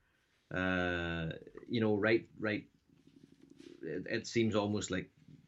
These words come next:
the cosmic rays are emanating from Galactus, the, the rays that give them their power. It's, it's interesting to see them at this stage where, you know, you have the awkward romance between Reed and Sue, and then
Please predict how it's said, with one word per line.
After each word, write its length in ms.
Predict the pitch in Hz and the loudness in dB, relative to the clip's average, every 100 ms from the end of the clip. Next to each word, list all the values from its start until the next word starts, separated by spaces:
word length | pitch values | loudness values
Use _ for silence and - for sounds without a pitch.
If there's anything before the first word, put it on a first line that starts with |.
| - | -14
the 60 | - | -10
cosmic 460 | - 95 87 87 | -2 0 2 0
rays 760 | 90 92 101 107 104 - - - | 2 2 4 4 2 -4 -8 -4
are 200 | 87 87 | 0 0
emanating 580 | 80 104 123 147 160 147 | 2 4 8 8 6 4
from 200 | 160 151 | 4 4
Galactus, 600 | 143 143 139 117 - - - _ _ _ _ _ - | 4 4 2 -2 -4 -10 -20 _ _ _ _ _ -8
the, 160 | 87 | -6
the 140 | 78 90 | -4 -2
rays 260 | 92 92 | 0 0
that 140 | 90 - | -2 -4
give 120 | 85 | -4
them 120 | 87 | -2
their 120 | 82 | -4
power. 460 | 80 104 104 110 110 | -4 0 2 4 4
It's, 240 | - - - _ _ _ _ - | 2 -6 -14 _ _ _ _ -4
it's 180 | 113 | 2
interesting 600 | 135 139 - 131 123 - 107 | 4 4 4 0 0 -2 -6
to 60 | |
see 200 | - 123 | -4 -2
them 120 | 110 | -2
at 160 | 104 - | -2 0
this 160 | 117 113 | -2 -2
stage 580 | - 113 110 110 107 | -2 2 2 0 -2
where, 200 | 101 95 | -2 0
you 140 | 95 92 | 2 0
know, 60 | 95 | 0
you 160 | 95 | 0
have 160 | 92 82 | -2 0
the 80 | 92 | 0
awkward 300 | 98 98 87 | 0 -2 -2
romance 400 | 90 92 95 - | 0 0 -2 -4
between 600 | - - 92 87 85 85 | -10 -2 0 0 0 2
Reed 220 | 90 87 | 2 2
and 180 | 85 85 | 0 -2
Sue, 460 | - 98 101 101 | 0 2 4 4
and 140 | 90 87 | 4 2
then 280 | 87 87 | 2 0